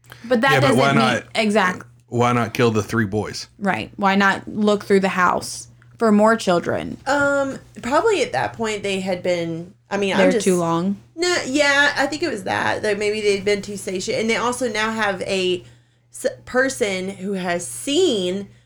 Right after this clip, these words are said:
Speaker 3: so now they gotta get out of Dodge. Now
Speaker 1: Mm-hmm.
Speaker 3: that, now that, like, has she, like you said, probably, like, right when she walked outside, out of her room. I mean, this, uh, this is a quick thing. I
Speaker 2: And
Speaker 3: mean,
Speaker 2: if
Speaker 3: this
Speaker 2: she had
Speaker 3: wasn't
Speaker 2: stayed in her room, she probably would still be alive.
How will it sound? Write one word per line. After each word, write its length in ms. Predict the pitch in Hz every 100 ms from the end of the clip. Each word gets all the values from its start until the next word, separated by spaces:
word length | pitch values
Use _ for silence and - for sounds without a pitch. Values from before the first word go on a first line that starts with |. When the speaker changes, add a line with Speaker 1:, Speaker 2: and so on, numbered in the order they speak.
| _
Speaker 3:
so 160 | - 254
now 180 | 269 269
they 80 |
gotta 140 | 220 185
get 140 | 165
out 60 | 135
of 60 |
Dodge. 440 | 156 123 - - - - _ _ _ _ -
Now 220 | 208 196
Speaker 1:
Mm-hmm. 80 | 185
Speaker 3:
that, 180 | 175 190
now 260 | 214 208
that, 200 | 196 180
like, 180 | 185 175
has 260 | 208 196 - -
she, 320 | - - -
like 200 | 196 185
you 120 | 226
said, 240 | 262 185 160
probably, 380 | 190 196 202 202
like, 300 | 196 190 175
right 160 | 196
when 100 | 226 226
she 180 | - 240
walked 340 | 220 233 233
outside, 460 | 233 196 - 233 -
out 260 | - 202 208
of 120 | 190
her 160 | 196 202
room. 300 | 202 226 190
I 40 |
mean, 120 | 208
this, 200 | 240 277
uh, 180 | 254 220
this 240 | 190 233 277
is 140 | 247
a 80 | 151
quick 640 | - - - 247 233 - - - _ _ _ -
thing. 360 | 214 175 147
I 40 | -
Speaker 2:
And 80 | 120
Speaker 3:
mean, 80 | 107
Speaker 2:
if 60 |
Speaker 3:
this 100 | 98
Speaker 2:
she 80 | 131
had 80 | 151
Speaker 3:
wasn't 220 | - 110
Speaker 2:
stayed 200 | 113 117
in 100 | 117
her 140 | 107 98
room, 240 | 95 98
she 160 | 98 -
probably 320 | - 82 69
would 80 | -
still 160 | - 71
be 80 | 58
alive. 340 | 60 101 -